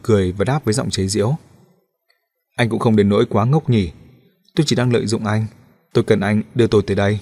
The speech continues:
Tâm trạng Hàng Văn Trị như rơi xuống vực sâu lạnh giá, không nhìn thấy đáy, giống như núi băng bị lở vậy. Không những không hoàn thành được đại kế phục thù, mà ngược lại, anh ta còn trở thành quân cờ giúp kẻ thù có được tự do. Dù thế nào đi nữa,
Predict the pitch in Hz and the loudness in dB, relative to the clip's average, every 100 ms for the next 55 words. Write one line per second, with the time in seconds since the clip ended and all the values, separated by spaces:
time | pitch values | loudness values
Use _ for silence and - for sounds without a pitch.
0 | - _ _ _ _ _ _ _ _ _ | -10 _ _ _ _ _ _ _ _ _
1 | _ _ _ _ 180 165 127 107 98 113 | _ _ _ _ -2 0 -2 -2 -2 -4
2 | 104 110 - 110 107 107 98 98 110 127 | -2 -4 -2 -2 2 2 2 -2 -2 -2
3 | - 104 101 101 95 90 110 - - 117 | -2 -2 -2 -4 -4 -4 -6 -4 0 2
4 | 101 104 95 95 139 - - _ _ _ | 0 -2 -2 -2 -4 -8 -18 _ _ _
5 | _ _ - 110 107 117 107 107 113 110 | _ _ -4 0 2 2 2 0 0 0
6 | 107 117 107 95 98 98 - - _ _ | -2 -2 -2 -2 -2 -4 -6 -18 _ _
7 | _ _ _ _ _ _ _ _ - 123 | _ _ _ _ _ _ _ _ -2 0
8 | 107 107 127 143 117 95 95 98 98 - | 2 0 0 0 0 -2 -2 -2 -4 -8
9 | - - 117 98 - 110 - - 110 95 | -14 -6 -6 -4 -2 -2 -2 -2 0 0
10 | - - _ - 131 107 107 101 - - | -4 -20 _ -2 0 0 -2 -4 -6 -14
11 | - 151 160 123 101 98 104 95 92 113 | -8 -4 -4 -4 -4 -6 -4 -6 -2 -4
12 | 104 104 98 95 180 107 - 107 95 135 | -2 -2 -2 -2 -2 -2 -2 -4 0 -2
13 | 135 - 104 101 98 - _ _ _ _ | -2 -4 -4 -2 -4 -6 _ _ _ _
14 | _ _ _ _ _ _ - 120 104 123 | _ _ _ _ _ _ -4 -2 0 0
15 | 101 98 101 123 | -2 -2 -2 -2